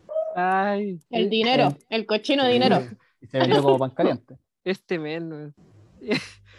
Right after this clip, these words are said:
Speaker 1: Bueno, eh, a ver, para ordenar un poco, creo que ya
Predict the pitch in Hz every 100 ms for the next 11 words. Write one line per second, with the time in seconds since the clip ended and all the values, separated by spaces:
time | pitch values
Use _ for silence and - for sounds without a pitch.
0 | - - _ _ _ _ 214 247 226 175
1 | - - 214 220 226 220 220 214 214 214
2 | 214 214 214 214 214 233 - 214 196 -
3 | _ _ 240 247 240 247 285 339 349 349
4 | 330 302 339 294 277 330 339